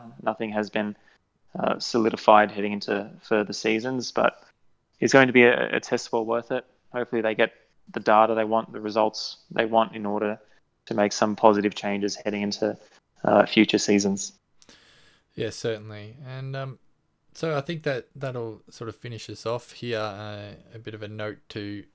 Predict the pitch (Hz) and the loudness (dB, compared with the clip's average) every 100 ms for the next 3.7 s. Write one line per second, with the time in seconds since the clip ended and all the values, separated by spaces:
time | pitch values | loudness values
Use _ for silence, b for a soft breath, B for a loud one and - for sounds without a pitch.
0 | _ _ - 127 123 - 117 110 107 107 | _ _ -10 -8 -8 -8 -6 -6 -8 -8
1 | 107 113 - 110 - - 110 107 104 - | -6 -8 -10 -14 -14 -6 -4 -4 -6 -12
2 | b b b _ 113 104 104 135 123 113 | b b b _ -14 -14 -14 -12 -10 -10
3 | - 107 104 120 127 120 117 | -4 -4 -4 -6 -6 -6 -10